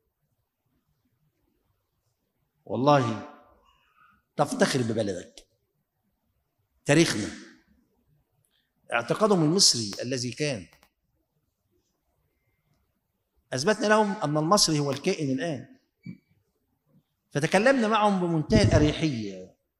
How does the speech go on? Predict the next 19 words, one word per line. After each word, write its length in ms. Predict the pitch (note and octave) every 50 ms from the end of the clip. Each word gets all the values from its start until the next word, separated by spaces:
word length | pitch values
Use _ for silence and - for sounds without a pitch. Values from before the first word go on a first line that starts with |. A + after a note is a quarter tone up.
| _ _
منتهى 260 | A2+ A#2 A2+ F#3 F3
الصراحة. 760 | E3+ D3 - - C3+ C3 D3 D3 B2 G#2 - G2+ F#2+ F2 - - - - _ _ _ _ _ _ _ _ _ _ _ _ _ _ _ _ _ _ _ _ _ _ _ _ _ _ _ _ _ _ _ _ _ _ _ _ _ _ _ _ _ _ _ -
كان 160 | F#3 F3+ D#3
في 100 | C#3 C3+
شهر 240 | - - D3+ C#3+ C3
رمضان 480 | B2+ B2 B2 A#2+ C3 B2 A2 G2 F#2 - _ _ _ _ _ _ _ _ _ _ _ _ _ _
قرب 280 | _ G3+ G#3 F#3 D3+ D3+
حدود 240 | - D3 D3+ E3 D#3
الصين 420 | C#3 A2+ - - C#3+ C3+ A#2+ A2+
كده، 280 | - G#2 F2+ - - - _ _ _ _ _ _ _ _ _ _ _ _ _ _ _ _ _ _ _
والأولاد 380 | - B2 C#3+ D#3 D#3 E3+ F3 F3
اللي 120 | E3 D3+
كانوا 180 | C#3 D3 C3+ B2
في 60 | -
سوريا 380 | - - E3 D#3 C#3+ C3 A#2+ A#2
والكلام 500 | A2+ A2 - - - A#2 A#2 A2 G#2 G2
ده. 160 | G2+ G2 F#2+ _ _ _ _ _ _ _ _ _ _ _ _ _ _ _ _ _ _ _ _ _ _ _ _ _ _ _ _ _ _ _ _ _ _ _ _ _ _ _ _ _ _ _ _ _ _ _ _ _ _
فوجدت 400 | - D#3 F3 G3 B3+ B3 - G3
أن، 220 | E3 E3 D3